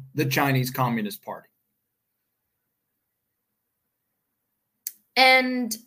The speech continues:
Speaker 2: they're not going to remove him from these committees?
Speaker 1: Well, not yet.
Speaker 2: Not yet. Here's the thing. All right. J C and I were both military intelligence.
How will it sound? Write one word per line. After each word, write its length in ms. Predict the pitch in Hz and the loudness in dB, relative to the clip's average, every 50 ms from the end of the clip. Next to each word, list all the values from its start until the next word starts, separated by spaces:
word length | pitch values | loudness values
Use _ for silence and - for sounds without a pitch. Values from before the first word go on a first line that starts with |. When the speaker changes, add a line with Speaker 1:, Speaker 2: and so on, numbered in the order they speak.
| _ _ _ _ | _ _ _ _
Speaker 2:
they're 300 | 214 196 247 254 262 254 | -2 2 4 6 6 6
not 300 | 262 269 269 277 277 277 | 6 6 4 4 4 2
going 280 | 285 262 254 254 254 | -2 0 0 -2 -4
to 120 | 254 - 254 | -4 -6 -4
remove 460 | 233 233 226 233 262 330 403 427 415 | -2 0 0 0 2 2 2 0 0
him 380 | 302 294 262 262 262 269 - - | 0 -2 -2 -2 -2 -4 -8 -10
from 580 | - - - - - 285 277 277 277 269 269 247 | -12 -14 -10 2 6 6 8 8 6 4 0 0
these 280 | 254 247 240 240 240 | 0 0 0 0 -2
committees? 680 | - - 240 214 208 202 254 339 392 392 - - - - | 0 2 4 6 6 6 6 2 2 2 2 2 2 2
Speaker 1:
Well, 200 | - 107 127 139 | 2 4 4 4
not 260 | 135 123 117 120 120 | 6 4 2 2 4
yet. 420 | 117 135 147 160 143 131 - - - - | 4 6 6 6 4 2 -4 -10 -4 4
Speaker 2:
Not 260 | 220 240 240 226 - | 6 6 6 8 8
yet. 160 | 262 240 - - - - _ _ _ _ _ _ _ _ _ _ _ _ _ | 6 4 4 0 -10 -16 _ _ _ _ _ _ _ _ _ _ _ _ _
Here's 380 | - - - 349 370 381 370 - | -8 2 4 6 6 6 6 4
the 160 | 339 349 - | 0 -2 2
thing. 380 | - 320 254 185 139 135 - - - _ _ _ _ - - | 4 4 4 4 2 -4 -10 -14 -20 _ _ _ _ 2 6
All 80 | 214 | 6
right. 180 | 226 226 233 - - - - _ - | 6 6 6 2 -10 -20 -20 _ -6
J 220 | 180 170 285 302 370 | 0 4 6 6 8
C 200 | 359 - 359 381 | 6 6 6 6
and 100 | 339 302 | 6 6
I 260 | 262 247 240 254 254 | 8 8 8 6 6
were 180 | 254 247 240 233 | 6 4 4 4
both 260 | 240 247 247 254 - | 4 2 2 2 0
military 460 | 233 226 220 226 233 226 214 208 202 | -2 0 0 0 0 2 2 4 4
intelligence. 840 | 202 202 202 202 180 165 151 165 - - - - - - - - | 2 0 -2 -2 -2 -2 -4 -8 -10 -16 -10 -6 -6 -6 -6 -6